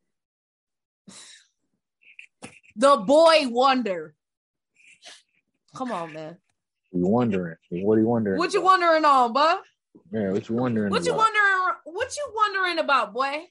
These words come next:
Speaker 1: What is you wondering about? And then on
Speaker 2: You
Speaker 1: top of that,
Speaker 2: know.
Speaker 1: he was always with Batman.
Speaker 2: Hey, ain't nothing wrong with Batman, though.
Speaker 1: Ain't nothing wrong with Batman, so Batman ain't suspect.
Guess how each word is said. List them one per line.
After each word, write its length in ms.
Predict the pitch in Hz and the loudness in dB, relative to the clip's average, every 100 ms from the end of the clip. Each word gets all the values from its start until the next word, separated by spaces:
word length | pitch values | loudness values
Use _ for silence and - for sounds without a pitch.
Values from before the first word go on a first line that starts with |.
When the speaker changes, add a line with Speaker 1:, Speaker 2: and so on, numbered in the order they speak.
| _ _ _ _ - | _ _ _ _ -6
Speaker 1:
What 340 | 330 415 330 | -4 -2 -2
is 220 | 370 285 | -4 -2
you 120 | 359 349 | -2 2
wondering 500 | 359 330 302 277 262 | 2 2 2 0 0
about? 380 | 233 196 175 - - _ - - | -2 -4 -6 -12 -20 _ -16 -10
And 100 | 330 | -8
then 140 | 381 392 | -2 2
on 140 | 349 | 2
Speaker 2:
You 60 | 349 | 4
Speaker 1:
top 180 | 403 381 | 2 2
of 60 | |
that, 240 | 349 311 - | -2 -2 -6
Speaker 2:
know. 60 | - _ _ _ _ | -18 _ _ _ _
Speaker 1:
he 180 | 440 480 | -2 -2
was 260 | 392 359 262 - | 0 -4 -4 -4
always 800 | 294 359 359 330 311 311 311 220 | 0 0 -2 -4 -2 -2 -6 -14
with 320 | 247 277 233 | -12 -10 -10
Batman. 680 | 208 262 226 196 180 156 151 _ _ _ _ _ _ _ _ _ - - - - - - _ _ _ _ _ _ _ _ _ _ _ _ _ _ _ _ _ _ _ _ _ - | -6 -4 -6 -12 -20 -20 -20 _ _ _ _ _ _ _ _ _ -20 -20 -20 -20 -20 -20 _ _ _ _ _ _ _ _ _ _ _ _ _ _ _ _ _ _ _ _ _ -20
Speaker 2:
Hey, 400 | - 69 - _ _ _ | -16 -16 -18 _ _ _
ain't 140 | 98 107 | -6 -4
nothing 180 | 113 104 | -2 -2
wrong 160 | 98 | -2
with 80 | 90 | -2
Batman, 520 | 101 117 98 95 92 | -4 -4 -6 -10 -10
though. 80 | 92 | -12
Speaker 1:
Ain't 1300 | 92 - _ _ _ _ _ _ _ _ - 359 427 | -16 -20 _ _ _ _ _ _ _ _ -6 -4 -2
nothing 220 | 427 415 415 | -2 0 2
wrong 200 | 403 403 | 2 2
with 100 | 381 | -2
Batman, 420 | 403 330 302 277 | 0 0 -2 -2
so 160 | 277 277 | 0 -2
Batman 500 | 226 359 339 349 349 | 0 -2 -2 -6 -4
ain't 180 | 349 339 | -4 -4
suspect. 580 | 349 339 - 220 170 | -4 -4 -4 -12 -14